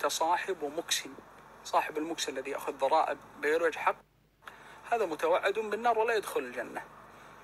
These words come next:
تكلم الفقهاء عن حالة يجوز فيها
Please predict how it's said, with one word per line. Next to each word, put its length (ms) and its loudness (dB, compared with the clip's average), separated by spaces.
تكلم 440 2
الفقهاء 500 2
عن 200 0
حالة 360 4
يجوز 440 0
فيها 460 -2